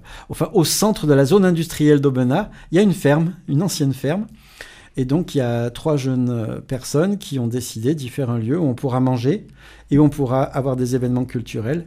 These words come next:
et faire des ateliers. Donc en plus, on va faire connaissance avec elles. Et du coup, jeudi, on a aussi une, une ferme de Roanne qui s'est transformée aussi en tiers-lieu nourricier. Donc, qui va venir témoigner de ce qu'elle fait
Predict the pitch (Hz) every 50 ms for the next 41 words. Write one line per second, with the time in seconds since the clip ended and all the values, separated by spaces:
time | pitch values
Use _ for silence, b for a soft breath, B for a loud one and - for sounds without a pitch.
0 | - - 143 139 139 - 156 147 135 139 123 117 135 127 127 135 127 113 113 113
1 | 110 - - - - - 120 107 - 123 104 - 160 160 - 131 113 104 - 139
2 | 135 - - 123 113 110 - - 123 120 - 127 110 113 107 - - 113 117 117
3 | - - - - B B B B B B B B B B B - 123 120 117 120
4 | 117 113 - 190 208 196 160 131 120 139 127 120 135 170 180 156 139 127 123 131
5 | 127 - - 156 160 151 143 131 123 120 113 113 - 165 139 131 131 131 - -
6 | 160 165 165 156 143 127 117 - - 131 123 117 113 127 131 127 139 175 196 175
7 | 147 B B B B B B B - - - 147 139 - 147 131 - - 135 123
8 | 127 131 139 151 147 - - 170 170 - 139 127 131 - 143 135 127 127 131 135
9 | 127 123 120 110 113 110 - - 123 147 208 - - b b b b b b b
10 | b b - 127 143 170 - - - - 143 131 139 139 139 151 170 190 185 -
11 | 185 175 170 165 165 165 165 175 196 214 175 151 156 147 - - 160 151 139 139
12 | - - 170 196 220 220